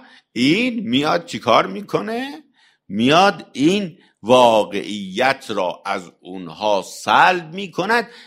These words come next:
و به جای او می‌آید مجاز می‌گذاره. هی از این طرف حقایق کم می‌شه، مجاز.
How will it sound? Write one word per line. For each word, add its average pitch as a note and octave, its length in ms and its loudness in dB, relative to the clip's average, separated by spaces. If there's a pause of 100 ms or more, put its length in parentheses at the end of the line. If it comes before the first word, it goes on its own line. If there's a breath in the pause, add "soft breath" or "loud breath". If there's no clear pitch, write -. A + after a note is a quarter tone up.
(120 loud breath)
و A2+ 200 2
به A2 340 -4
جای A2 1160 0
او F#3+ 640 -6 (160 soft breath)
می‌آید D3+ 960 -4 (140)
مجاز G#2 720 -8
می‌گذاره. E2+ 840 -12 (2000)
هی C#3+ 280 2
از A#2+ 260 0
این C#3 200 -6
طرف G#2+ 400 0
حقایق G#2 680 0
کم B2 300 -4
می‌شه، C#3+ 320 -10
مجاز. G#2 460 -6